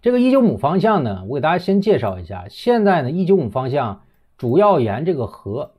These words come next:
北顿涅茨河方向，双方呢进行这个，啊，双方进行对峙。那么北顿涅茨河的包括，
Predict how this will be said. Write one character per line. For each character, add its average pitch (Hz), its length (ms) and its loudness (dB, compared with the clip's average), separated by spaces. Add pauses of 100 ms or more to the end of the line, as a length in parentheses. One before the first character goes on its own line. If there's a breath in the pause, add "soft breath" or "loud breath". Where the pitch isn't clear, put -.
北 104 200 -6
顿 190 160 0
涅 127 160 -2
茨 - 160 -14
河 156 240 -4
方 113 340 -4
向， 113 180 -4
双 135 280 -4
方 127 180 -2
呢 117 140 -6
进 131 220 -6
行 101 180 -6
这 110 100 -6
个， 87 320 -16 (560)
啊， - 160 -20 (1000)
双 131 200 -6
方 123 160 -4
进 120 160 -6
行 113 120 -4
对 120 120 -2
峙。 113 200 -12 (280)
那 175 120 -4
么 196 120 2
北 127 280 -2
顿 202 120 2
涅 202 140 4
茨 - 140 -4
河 147 180 0
的 175 80 0
包 190 220 2
括， 151 580 2